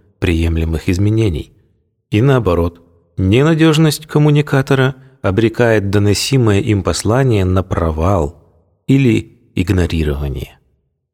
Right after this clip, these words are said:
Надёжность коммуникатора, доверие к нему представляют собой сплав личностных черт, в том числе внешности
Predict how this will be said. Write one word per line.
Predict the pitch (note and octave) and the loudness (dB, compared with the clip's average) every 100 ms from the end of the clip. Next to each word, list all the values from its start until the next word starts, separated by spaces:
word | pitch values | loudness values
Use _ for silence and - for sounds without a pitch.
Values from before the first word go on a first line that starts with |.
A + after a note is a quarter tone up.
| _ | _
Надёжность | F#2+ G2+ G#2 C3+ B2+ A#2+ G#2 - | -2 0 2 2 2 0 0 -4
коммуникатора, | - G#2 G2 F#2 - A2+ A#2+ E2+ C#2 - _ _ _ - | -2 0 0 0 -2 -2 -2 -4 -6 -10 _ _ _ -10
доверие | E2+ E2+ D#2+ F2 A#2 A#2+ | -4 -2 0 2 2 0
к | - | -2
нему | G#2+ D#2+ D2+ _ _ _ _ _ - | -6 -4 -10 _ _ _ _ _ -8
представляют | G#2 G#2+ - G2+ D3 C#3+ C3+ | -6 -4 -2 0 2 2 0
собой | - G2 G2 A2+ | -2 -2 2 0
сплав | G2+ - G2+ G#2+ G2 - | 0 -2 -2 0 -2 -2
личностных | G#2+ - F2 E2 - E2+ - | -2 -2 -4 -4 -4 -6 -6
черт, | - F#2 F#2 - - _ _ _ - | -4 0 -2 -4 -20 _ _ _ -16
в | - | -2
том | C3 A#2 | -2 0
числе | - - E2 | -4 -2 -4
внешности | D#2 D2 C#2 - G2+ - D3 C#3+ | -2 -4 -4 -4 -6 -2 -4 -4